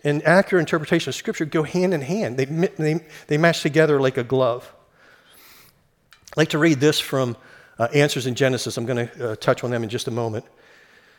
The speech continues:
But Answers in Genesis, it, it is a ministry. But they operate on the premise that facts don't speak for themselves. They must be interpreted. That is, there aren't separate sets of evidences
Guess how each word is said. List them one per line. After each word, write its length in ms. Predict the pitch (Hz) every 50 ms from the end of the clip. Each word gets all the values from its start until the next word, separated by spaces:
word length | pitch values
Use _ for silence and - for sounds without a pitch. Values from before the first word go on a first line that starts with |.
| _ _
But 80 | - 135
Answers 340 | 165 190 226 - 214 170 151
in 80 | 156
Genesis, 480 | 135 151 165 165 170 160 - 160 135 143
it, 240 | 156 - 143 - -
it 100 | 147 143
is 140 | 165 160 151
a 60 | 147
ministry. 640 | 151 156 165 160 151 139 - - - 123 113 117 - _ _ _ _ _ _ _ _ _ _ _ _ _ _ _ _ _ _ _
But 100 | - 135
they 120 | - 160 151
operate 500 | 156 190 202 - 185 180 180 180 - 160
on 120 | 160 156
the 60 | 143
premise 640 | - - - - 170 160 131 120 - - - - - _ _ _ _ _ _ _ _ _ -
that 180 | 143 143 139 -
facts 680 | - - - 175 175 202 214 208 - - - - - 180 127
don't 240 | 135 147 151 156 147
speak 440 | - - - - 170 165 160 -
for 180 | - - 151 143
themselves. 720 | 135 127 120 - - 147 131 117 107 107 117 - - - - _ _ _ _ _ _ _ _ _ _ _ _ _ _ _ _ _
They 140 | - 139 135
must 280 | 135 147 147 - -
be 120 | - 156 139
interpreted. 640 | 127 - - - 139 135 - 117 107 107 110 - - _ _ _ _ _ _ _ _ _ _ _ _ _ _ _ -
That 180 | 156 170 175
is, 160 | 180 175 151
there 160 | 147 143 151 147 - - - -
aren't 260 | 160 180 196 208 202
separate 560 | - - - - - 175 175 170 - 170 -
sets 320 | - - - 160 160 156 -
of 100 | 139 127 -
evidences 640 | 143 156 180 156 147 127 - 143 123 127 - -